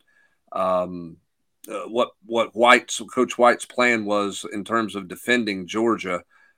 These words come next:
I mean, he basically let Carson Beck start eleven for eleven and get in the ultimate rhythm 'cause he was playing ten yards off the ball. So, uh,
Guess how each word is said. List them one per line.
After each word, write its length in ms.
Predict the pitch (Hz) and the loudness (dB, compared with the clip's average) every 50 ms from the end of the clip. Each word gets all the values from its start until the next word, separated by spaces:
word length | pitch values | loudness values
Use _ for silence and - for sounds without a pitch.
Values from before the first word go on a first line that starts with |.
| _ - | _ -10
I 60 | 92 | -8
mean, 140 | 98 98 101 | -6 -4 -4
he 40 | 92 | 2
basically 460 | - 127 135 127 - - - 107 101 | 4 4 4 4 2 -2 -2 -2 0
let 300 | 95 101 107 107 104 - _ _ _ | 2 2 2 2 2 0 _ _ _
Carson 460 | - - 120 120 110 - - 101 95 90 | -2 4 4 4 4 4 -2 -6 2 6
Beck 260 | 120 117 113 - - _ - _ _ _ _ _ _ - | 8 8 8 8 2 _ -20 _ _ _ _ _ _ -8
start 340 | - - - 123 117 113 | -6 -2 2 4 4 4
eleven 440 | 104 98 98 104 113 117 107 104 98 | 4 4 4 4 4 4 4 0 -6
for 140 | - - 98 | -4 -4 -4
eleven 400 | 95 95 107 117 117 101 104 98 | -2 2 4 4 4 4 2 -4
and 140 | 98 95 92 | -4 -2 -2
get 100 | 107 104 | -2 -2
in 100 | 101 98 | 0 -2
the 100 | 95 95 | -2 0
ultimate 380 | 101 110 107 - 101 101 92 - | 0 0 0 0 -6 -10 -8 -6
rhythm 420 | 101 104 117 117 104 98 95 95 95 | -2 0 0 0 0 -2 -4 -6 -6
'cause 160 | - 95 90 | -8 -8 -8
he 100 | 98 95 87 | -8 -8 -10
was 100 | 85 - | -12 -12
playing 340 | _ - 110 107 98 92 - | _ 2 2 2 2 0 -4
ten 200 | - 110 113 104 | -4 -2 -2 0
yards 260 | 101 101 101 98 90 | 0 0 0 0 0
off 200 | 107 107 95 - | 0 -2 -2 -2
the 80 | - 92 | -8 -6
ball. 400 | 90 107 117 104 85 82 82 - | 0 2 2 2 2 0 -6 -10
So, 300 | - 101 98 95 - _ - - - _ - _ - | -8 -6 -6 -6 -8 _ -18 -20 -20 _ -20 _ -12
uh, 60 | - | -8